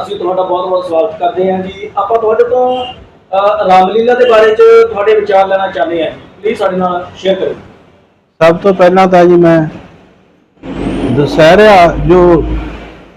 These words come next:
Speaker 2: ਨੇਕੀ ਦਾ ਬਲੀ ਤੇ ਜਿੱਤ ਦਾ ਪ੍ਰਤੀਕ ਆ, ਉਹਦੀ ਆਪ ਸਭ ਨੂੰ ਬਹੁਤ ਬਹੁਤ ਮੁਬਾਰਕਬਾਦ ਦਿੰਦਾ। ਔਰ ਆਸ਼ਾ ਕਰਦਾ ਕਿ ਤੁਹਾਡਾ ਪਰਿਵਾਰ, ਤੁਸੀਂ ਸਾਰੇ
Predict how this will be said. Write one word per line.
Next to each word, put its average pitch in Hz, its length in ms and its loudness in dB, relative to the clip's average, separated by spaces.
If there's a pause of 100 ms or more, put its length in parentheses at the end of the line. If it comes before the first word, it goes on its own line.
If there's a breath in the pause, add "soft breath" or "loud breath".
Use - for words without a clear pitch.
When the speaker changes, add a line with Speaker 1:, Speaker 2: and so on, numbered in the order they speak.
(800)
Speaker 2:
ਨੇਕੀ 170 540 2
ਦਾ 190 140 4
ਬਲੀ 165 380 4
ਤੇ 175 140 4
ਜਿੱਤ 160 280 0
ਦਾ 190 160 4
ਪ੍ਰਤੀਕ 151 540 0
ਆ, 156 140 4
ਉਹਦੀ 170 320 4
ਆਪ 160 360 2
ਸਭ 160 160 2
ਨੂੰ 170 200 2
ਬਹੁਤ 147 280 -2
ਬਹੁਤ 147 260 -4
ਮੁਬਾਰਕਬਾਦ 139 680 0
ਦਿੰਦਾ। 143 300 -4 (1200)
ਔਰ 156 180 4
ਆਸ਼ਾ 156 420 2
ਕਰਦਾ 151 520 0 (880)
ਕਿ 170 140 4
ਤੁਹਾਡਾ 156 480 4
ਪਰਿਵਾਰ, 147 640 2
ਤੁਸੀਂ 143 420 -4
ਸਾਰੇ 147 520 2